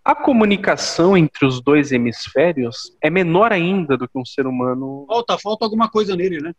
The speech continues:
Speaker 2: Falta, eu não
Speaker 1: Não,
Speaker 2: sei.
Speaker 1: ele não tem essa comunicação
Speaker 2: Falta
Speaker 1: que a gente
Speaker 2: aquela,
Speaker 1: tem entre os
Speaker 2: é.
Speaker 1: dois hemisférios, eles têm menor ainda. Qu-, alguns têm até ausente isso. E essa ausência faz com que eles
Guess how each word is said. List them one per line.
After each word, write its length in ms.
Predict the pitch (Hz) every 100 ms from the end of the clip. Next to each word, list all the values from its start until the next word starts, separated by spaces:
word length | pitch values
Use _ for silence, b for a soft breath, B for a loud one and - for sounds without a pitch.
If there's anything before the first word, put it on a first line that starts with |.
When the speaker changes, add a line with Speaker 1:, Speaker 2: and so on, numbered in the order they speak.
| _ -
Speaker 2:
Falta, 540 | 180 185 170 135 95 _ _ _ _ _ _
eu 80 | 220
não 80 | 285
Speaker 1:
Não, 100 | 302
Speaker 2:
sei. 60 | 262
Speaker 1:
ele 120 | 247
não 160 | 262 269
tem 360 | 262 247 247
essa 360 | - 208 - 240
comunicação 540 | - 254 226 214 214
Speaker 2:
Falta 120 | 202 180
Speaker 1:
que 40 |
a 40 | 170
gente 80 |
Speaker 2:
aquela, 120 | 170 143
Speaker 1:
tem 160 | 143
entre 220 | 131 131
os 80 | 139
Speaker 2:
é. 40 | -
Speaker 1:
dois 200 | 131 120
hemisférios, 800 | 117 110 - 151 190 147 127 -
eles 300 | 165 180 -
têm 160 | 202 202
menor 500 | 196 208 220 196 226
ainda. 440 | 180 180 143 107 _ _ _ _ _
Qu-, 160 | - -
alguns 760 | 151 151 147 160 247 190 - -
têm 140 | 190
até 180 | 185 -
ausente 580 | 220 180 160 185 170 -
isso. 400 | 120 127 - - _ _ B B B B B _ _ _ -
E 140 | 190
essa 260 | 262 262 254
ausência 640 | 180 143 165 240 233 180
faz 260 | - 185 180
com 120 | 190
que 80 | -
eles 180 | 190